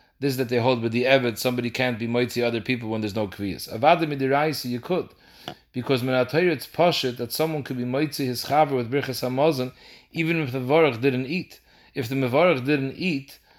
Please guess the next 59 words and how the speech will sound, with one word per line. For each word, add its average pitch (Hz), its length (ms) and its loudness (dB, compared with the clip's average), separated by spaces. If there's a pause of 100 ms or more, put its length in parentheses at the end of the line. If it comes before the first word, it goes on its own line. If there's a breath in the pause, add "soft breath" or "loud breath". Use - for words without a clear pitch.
(140 soft breath)
so - 140 -6
that's 123 140 -2
not 151 180 2
shaykh 147 300 6
a 113 40 -6
kviyas. - 540 -6 (360 soft breath)
And 113 140 -10
still, 180 380 4
min 139 160 -4
ha'Torah, 160 340 2
that's 139 240 0
clear 165 480 4
that 135 420 2
somebody 170 360 0
could 139 100 -6
be 135 80 -2
motzi 147 380 0
his 131 160 -4
chaver 151 240 6
with 135 180 0
Birchas 127 260 -4
Hamazon 123 340 2
when 127 100 0
he 131 80 0
didn't 151 260 -2
eat. 233 220 -4 (480 soft breath)
So - 160 -12
maybe 196 180 4
we 165 140 4
see 175 140 0
that 170 100 0
min 147 120 -4
ha'Torah, 139 580 2
it's 127 180 -8
zicher 143 260 2
not 131 160 -2
necessary 123 560 0
to 113 140 -6
have 117 160 2
a 107 40 -6
kviyas 135 540 0 (460 loud breath)
to - 80 -8
be 127 80 0
motzi 123 400 2
others. 139 280 6
So - 80 -8
this 170 160 0
is 165 80 -6
the 143 80 -4
Rishonim 139 400 -2
are 120 60 -4
saying 143 280 -4
that 120 100 -2
it's 107 120 -8
ma'akev 127 440 -4
a 113 40 -4
kviyas, 135 360 -4
even 131 180 -4
b'di'evid, 156 500 4